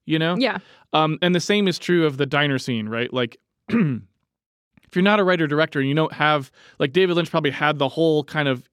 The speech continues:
Speaker 1: imagining sort of, like, what that was gonna feel like and how it was gonna work, you're probably like, "This scene's not gonna work," when you're just t-, writing it down, right?
Speaker 2: Mm-hmm.
Speaker 1: But, you know, when you're somebody who knows your whole shtick, you, like, know your whole thing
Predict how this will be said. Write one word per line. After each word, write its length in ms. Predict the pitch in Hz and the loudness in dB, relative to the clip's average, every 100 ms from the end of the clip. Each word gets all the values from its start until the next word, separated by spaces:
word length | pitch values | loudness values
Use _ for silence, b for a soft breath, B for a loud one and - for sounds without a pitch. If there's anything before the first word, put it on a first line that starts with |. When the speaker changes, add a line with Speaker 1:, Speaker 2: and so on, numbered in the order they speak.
| - 123 | -8 -8
Speaker 1:
imagining 880 | 143 147 151 156 165 160 160 147 139 | -6 -2 0 2 2 2 2 0 -2
sort 240 | 156 151 | 0 0
of, 100 | 139 | 0
like, 180 | 139 - | -2 -2
what 160 | 135 143 | -2 0
that 120 | 143 | -2
was 120 | 131 | -2
gonna 140 | 135 127 | -4 -4
feel 180 | 143 131 | -2 -2
like 160 | 127 | -4
and 80 | 127 | -4
how 100 | 135 | -4
it 20 | |
was 100 | 123 | -4
gonna 140 | 127 117 | -6 -2
work, 340 | 160 156 117 b b b b b b | 0 0 -2 b b b b b b
you're 120 | 180 | -2
probably 320 | 180 208 220 196 | 2 2 2 2
like, 220 | 175 151 | 0 0
"This 160 | 175 - | -2 -2
scene's 280 | 202 175 | -2 -2
not 180 | 156 151 | -2 -4
gonna 160 | 156 135 | -4 -4
work," 280 | 131 151 - | 0 -2 -2
when 100 | 147 | -2
you're 80 | 147 | -2
just 180 | - | -4
t-, 100 | - - | -12 -10
writing 300 | 147 156 147 | 0 2 2
it 60 | 127 | 0
down, 360 | 156 143 110 123 | 0 -2 -4 -4
right? 280 | 123 127 - | -2 -2 -2
Speaker 2:
Mm-hmm. 280 | 196 226 | -6 -6
Speaker 1:
But, 240 | 233 151 - | -2 -2 -2
you 100 | 165 | -2
know, 280 | 165 139 135 143 | 0 2 0 0
when 220 | 170 170 | -2 0
you're 100 | 156 | -2
somebody 360 | - 185 175 156 | -2 -2 0 0
who 260 | 156 135 - 143 | -2 -4 -10 -6
knows 520 | 143 170 175 156 131 | 0 2 2 0 -2
your 180 | 147 131 | -2 0
whole 360 | 156 143 127 | 0 0 0
shtick, 440 | - - 156 104 - | -4 -2 -2 -2 -6
you, 180 | 147 139 | -2 0
like, 180 | 135 | 0
know 200 | 143 147 | 0 0
your 160 | 143 131 | 0 -2
whole 160 | 135 127 | -4 -4
thing 500 | - 151 143 139 | -2 0 0 -2